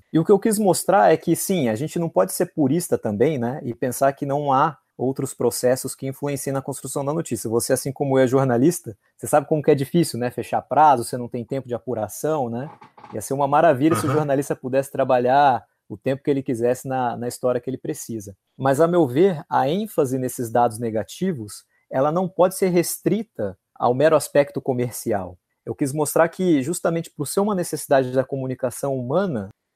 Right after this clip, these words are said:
Speaker 1: essa necessidade de transmitir o mal, ou o fato de que a notícia negativa vem sempre estampada na manchete, ela transcende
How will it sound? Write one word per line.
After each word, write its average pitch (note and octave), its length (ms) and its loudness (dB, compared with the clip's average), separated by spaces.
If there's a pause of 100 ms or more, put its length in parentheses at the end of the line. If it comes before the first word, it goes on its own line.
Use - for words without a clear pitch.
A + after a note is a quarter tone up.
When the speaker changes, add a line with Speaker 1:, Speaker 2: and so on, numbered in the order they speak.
(140)
Speaker 1:
essa - 240 -2
necessidade D3 600 0
de C#3 100 -4
transmitir C#3+ 540 0
o D#3 80 0
mal, C#3 360 4
ou A#2+ 140 2
o A#2+ 60 -2
fato C#3+ 340 2
de C3 80 -14
que C#3+ 160 0
a C#3 40 4
notícia C3+ 440 -4
negativa C3 400 -2
vem B2 140 -6
sempre D#3+ 260 -6
estampada C3+ 500 0
na B2 120 -2
manchete, B2 520 0 (160)
ela C#3 220 4
transcende E3 840 -2